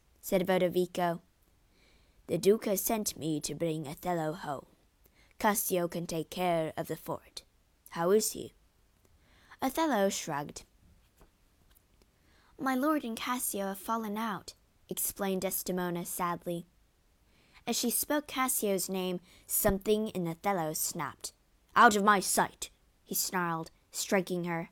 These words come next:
Desdemona clutched her stinging cheek and left, her eyes brimming. "So,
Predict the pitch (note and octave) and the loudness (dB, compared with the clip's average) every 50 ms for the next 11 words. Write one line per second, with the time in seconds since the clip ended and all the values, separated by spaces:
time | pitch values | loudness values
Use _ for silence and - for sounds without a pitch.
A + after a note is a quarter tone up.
0 | _ _ _ _ _ _ _ _ _ _ _ _ _ _ - _ - - C4+ C4+ | _ _ _ _ _ _ _ _ _ _ _ _ _ _ -20 _ -6 -2 0 0
1 | C4 - - - A#3 A3+ B3+ C4 A#3 F#3+ F3+ - - - A3 - - - - - | 0 0 0 0 -2 0 0 -2 -2 -4 -6 -6 -4 -4 -4 -4 -4 -8 -10 -10
2 | - - G3 - - - - A#3 A#3 G3+ F#3 F3 F3 E3+ - - A3 G#3 - - | -8 -8 -8 -8 -8 -6 -4 -2 -2 0 0 -2 -2 -4 -4 -4 -4 -4 -4 -6
3 | E3+ E3 E3+ F3+ E3+ D3+ - - - - - _ _ _ _ _ _ - - - | -8 -6 -6 -6 -6 -6 -8 -12 -14 -16 -18 _ _ _ _ _ _ -12 -12 -6
4 | - - F#3 F#3+ F#3+ F3+ E3+ E3+ - - - F#3 F#3 F3+ D#3+ D3+ D#3 D#3+ - - | -2 -2 0 0 0 0 -2 -4 -6 -4 -4 -4 -4 -4 -6 -10 -12 -14 -16 -20
5 | _ _ _ _ _ _ _ _ _ _ _ _ _ _ _ _ _ _ - - | _ _ _ _ _ _ _ _ _ _ _ _ _ _ _ _ _ _ -6 -2
6 | - - - G#3+ D#3+ F#3 - A1 - - - | 0 0 2 2 2 0 -2 -6 -10 -14 -18